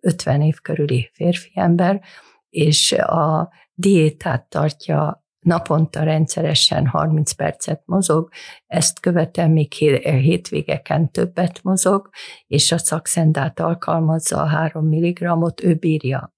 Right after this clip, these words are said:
nem okoz nála problémát, és gyakorlatilag most már egy, nem volt nagyon nagy túlsúlya, és azt a túlsúlyát, körülbelül húsz kilogrammot, azt másfél év alatt le-,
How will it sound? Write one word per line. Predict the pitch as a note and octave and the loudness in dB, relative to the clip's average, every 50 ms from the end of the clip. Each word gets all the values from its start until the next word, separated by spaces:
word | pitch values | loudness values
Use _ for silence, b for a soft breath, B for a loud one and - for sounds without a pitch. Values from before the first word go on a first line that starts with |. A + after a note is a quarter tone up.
| _ | _
nem | - E3 D3+ | -2 0 0
okoz | D#3 - - - E3 - - | 0 0 -2 -6 -6 -6 -4
nála | - F3+ E3+ E3 F3 F3 | -2 0 0 0 0 -2
problémát, | F3 - - F#3 F3 F3+ E3+ D#3+ F3 F3 F3+ F#3 G3 G#3+ G#3+ B B B B B B B B B B | -4 -4 -2 -2 0 2 4 4 4 4 4 4 2 0 -2 B B B B B B B B B B
és | - - - D#3+ - - - | 0 2 2 2 2 0 0
gyakorlatilag | - F3 F3+ F3 - E3 D3+ - E3 E3 D#3+ - - D3 D#3+ E3+ E3+ E3+ E3 - - | 0 0 0 0 0 -2 -2 0 -2 -2 -4 -4 -4 -2 0 2 0 0 -2 -4 -2
most | - E3+ E3 D#3 - - | 0 0 2 2 0 0
már | F#3 F3+ F3 F3+ F#3 F#3 F3+ B B B B B B _ | 0 2 2 2 0 -2 -6 B B B B B B _
egy, | _ - D3 C#3 B2+ - - - - | _ 0 2 2 0 0 -4 -8 -2
nem | - F3 F3+ F#3+ F#3 | 0 4 4 6 6
volt | - F3+ D#3+ D#3 D3+ - | 6 6 4 2 2 0
nagyon | - D#3+ D3+ D#3 D3 D3 D#3 | 0 0 2 2 4 4 4
nagy | D3+ C3 C3 C3 - | 4 4 2 0 -2
túlsúlya, | - - C#3+ D3+ D#3+ - - - - D3+ D3+ D3+ D#3+ E3 F3 G3 F#3 B B B B B B B _ _ _ | -2 0 0 2 2 0 0 0 0 0 2 2 2 2 2 0 -2 B B B B B B B _ _ _
és | - D#3+ D3+ D3 D3+ - - - - - | 2 4 4 4 4 2 0 -2 -4 -6
azt | - - - E3 D3+ - - - | -6 -2 0 0 0 0 0 -2
a | E3 - | -4 0
túlsúlyát, | - - D#3 E3 - - - F3+ D#3+ D#3 D3+ D3+ - - | 2 4 4 4 4 2 0 2 2 2 2 0 -2 -2
körülbelül | - E3 D#3 D#3 D#3 D#3+ D3+ B2+ | -2 -2 -2 0 0 0 2 2
húsz | D3 C3+ C3 - - | 2 2 0 0 -2
kilogrammot, | - F#3+ E3 D#3 D#3 D3+ - D#3 D#3 D#3 D3+ C#3+ D#3 D3 - - | -2 -2 0 0 0 0 -2 -2 -2 0 0 0 0 0 -2 -2
azt | D3 - - - | -4 -4 -4 -4
másfél | - C#3+ C#3+ B2 - - - C#3+ D3 | -4 -4 -2 -2 -2 -4 -4 -4 -4
év | B2+ B2+ B2 | -4 -6 -6
alatt | - C#3 C3 B2+ C#3 - _ | -8 -8 -8 -8 -10 -12 _
le-, | - B2 | -14 -14